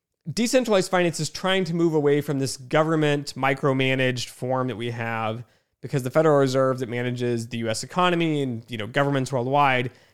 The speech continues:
can't figure out how to manage economics because we're stuck in this Keynesian ideo-,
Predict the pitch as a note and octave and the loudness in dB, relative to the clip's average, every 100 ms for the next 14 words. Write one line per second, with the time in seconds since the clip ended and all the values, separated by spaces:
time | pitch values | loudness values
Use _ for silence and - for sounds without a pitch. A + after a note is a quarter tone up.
0 | _ - G#3+ F#3 E3 E3 D#3+ D3 C#3+ C#3 | _ -4 0 0 -2 2 4 4 2 2
1 | C3+ C3 C3 D3 C#3+ C#3 - C#3 D3+ C3 | 0 0 -2 -2 -2 -2 -6 -6 -4 -4
2 | C3 - - C#3 C#3+ B2+ - - D3 C3+ | -4 -4 -2 -2 -2 -6 -6 -4 -2 -2
3 | C3 A#2+ A#2+ A#2+ | -2 -2 -2 -2